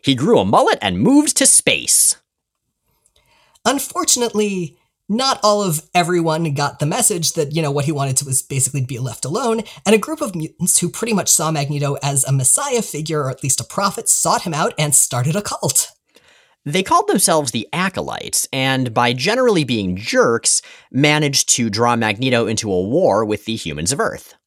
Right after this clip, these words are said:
Speaker 2: Uncool acolytes.
Speaker 1: Right? Magneto seemed to die at the end of this conflict, but this is the Marvel Universe, and so
Speaker 2: It wasn't too long before he showed up alive and well again.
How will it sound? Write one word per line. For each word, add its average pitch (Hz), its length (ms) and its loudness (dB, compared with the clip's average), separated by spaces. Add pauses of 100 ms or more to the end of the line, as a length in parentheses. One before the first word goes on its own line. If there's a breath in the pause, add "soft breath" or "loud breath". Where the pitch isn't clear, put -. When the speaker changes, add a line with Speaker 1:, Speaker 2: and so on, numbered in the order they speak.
(760)
Speaker 2:
Uncool 202 600 -2
acolytes. 113 720 -2 (400)
Speaker 1:
Right? 73 460 -6 (800 soft breath)
Magneto 226 380 4
seemed 254 220 0
to 131 80 0
die 110 360 0
at - 80 -2
the 82 100 -6
end 80 80 -4
of 73 80 -6
this - 140 -4
conflict, 87 680 -4
but 90 200 -4
this 87 260 0
is 127 300 2
the 190 100 0
Marvel 143 340 2
Universe, 78 760 -2
and 117 240 -4
so 117 760 -2 (1000 loud breath)
Speaker 2:
It 139 200 -4
wasn't 139 300 -2
too 180 140 0
long 220 260 0
before 226 220 -2
he 247 140 -6
showed 214 260 2
up - 260 -4
alive 123 400 -2
and 175 100 -2
well 139 180 0
again. 107 300 -12